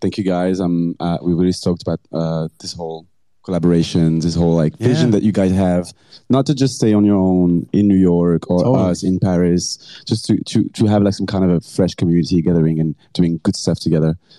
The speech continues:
Speaker 2: It's the same
Speaker 1: Uh,
Speaker 2: North Star.
Speaker 1: uh,
Speaker 2: It's like, that's
Speaker 1: yeah,
Speaker 2: the thing. It's
Speaker 1: that's
Speaker 2: like, if, if everybody was doing their own shit and didn't actually care about the same things, it would be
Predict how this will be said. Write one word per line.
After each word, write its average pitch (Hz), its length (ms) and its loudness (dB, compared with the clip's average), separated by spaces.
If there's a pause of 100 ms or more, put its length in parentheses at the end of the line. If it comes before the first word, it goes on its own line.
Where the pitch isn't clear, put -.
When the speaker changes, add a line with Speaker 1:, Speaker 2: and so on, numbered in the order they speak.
Speaker 2:
It's - 80 -10
the - 80 -2
same 151 300 0
Speaker 1:
Uh, 131 120 2
Speaker 2:
North 123 160 0
Star. 120 640 -4
Speaker 1:
uh, 107 180 -2
Speaker 2:
It's 113 200 0
like, 110 120 0
that's - 220 2
Speaker 1:
yeah, 165 240 0
Speaker 2:
the 82 80 -6
thing. 131 240 -2
It's 92 80 -10
Speaker 1:
that's 120 120 0
Speaker 2:
like, 110 240 -4
if, 117 240 -8
if 117 160 -6
everybody 151 380 0
was 110 140 -4
doing 117 240 0
their 101 120 -6
own 110 180 0
shit 113 420 -2
and 92 260 -2
didn't 117 320 0
actually 104 680 -4 (320)
care 107 260 -2
about 104 220 -2
the 95 80 -8
same 101 240 -2
things, 101 520 -4 (420)
it 123 180 2
would 113 260 0
be 110 420 2